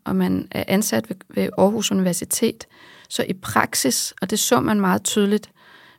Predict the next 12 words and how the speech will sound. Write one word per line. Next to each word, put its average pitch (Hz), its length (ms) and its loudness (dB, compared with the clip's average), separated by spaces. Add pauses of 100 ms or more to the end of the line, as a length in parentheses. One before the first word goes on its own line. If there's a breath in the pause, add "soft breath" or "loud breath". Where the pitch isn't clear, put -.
ved, 185 380 4
da 185 280 2
minkindustrien 196 640 2
blev 185 140 0
ned-, 180 260 2
øh, 185 240 0
nedlagt, 220 540 4 (260)
så 214 200 0
meget 190 220 4
tydeligt, 214 400 0 (500 loud breath)
at 190 180 -2
den 208 200 6